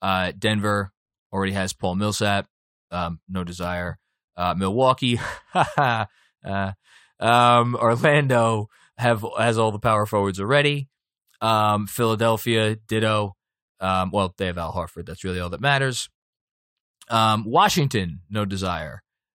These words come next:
Uh, Brooklyn, again, hardy har har. Uh, do, do, do. Memphis, no desire.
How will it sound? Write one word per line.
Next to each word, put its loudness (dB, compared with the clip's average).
Uh, 4
Brooklyn, 4
again, 2
hardy 2
har 4
har. 4
Uh, 4
do, -10
do, -6
do. 2
Memphis, 2
no 6
desire. 4